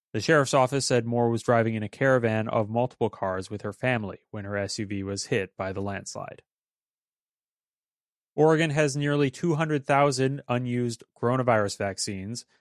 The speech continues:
but its efforts to track them are riddled with errors. Two hospitals say they have given shots, but state data say they haven't. Some smaller recipients of the vaccines, including county health departments and fire districts,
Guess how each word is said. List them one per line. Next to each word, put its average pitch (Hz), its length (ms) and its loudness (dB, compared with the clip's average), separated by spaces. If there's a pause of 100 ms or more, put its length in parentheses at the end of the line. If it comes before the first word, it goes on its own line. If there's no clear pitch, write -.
(180)
but 123 180 4
its 131 240 2
efforts 143 360 0
to 135 100 -8
track 151 340 0
them 110 280 2
are 117 260 4
riddled 107 320 0
with 104 160 -4
errors. 113 560 -4 (640)
Two 165 120 6
hospitals 147 600 4
say 131 300 2
they 123 200 2
have 135 280 2
given 127 240 0
shots, 117 600 0 (260)
but 117 200 0
state 123 300 -2
data 127 340 2
say 107 220 -4
they 104 160 -4
haven't. 117 460 0 (640)
Some 139 220 2
smaller 143 340 4
recipients 117 560 -2
of 110 140 -4
the 107 100 -6
vaccines, 104 600 -8
including 107 760 -6
county 117 280 -4
health 123 200 0
departments 110 480 -4
and 101 120 -14
fire 127 260 2
districts, 104 560 -8